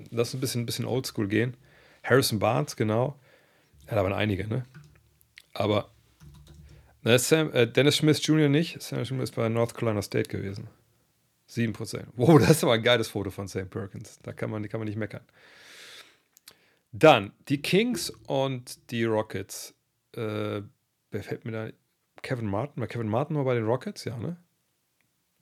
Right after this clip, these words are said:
Anton Jameson. Ey, also wir waren, ich glaub, bei den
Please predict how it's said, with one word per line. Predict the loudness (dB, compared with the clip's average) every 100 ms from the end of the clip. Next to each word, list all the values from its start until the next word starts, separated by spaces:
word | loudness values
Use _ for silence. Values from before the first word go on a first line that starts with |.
| -6
Anton | -2 0 2
Jameson. | 2 2 -2 0
Ey, | 0 0
also | -2 -6 -2
wir | 6
waren, | 6 6 4
ich |
glaub, | -2 2
bei |
den | 2 2 0 -6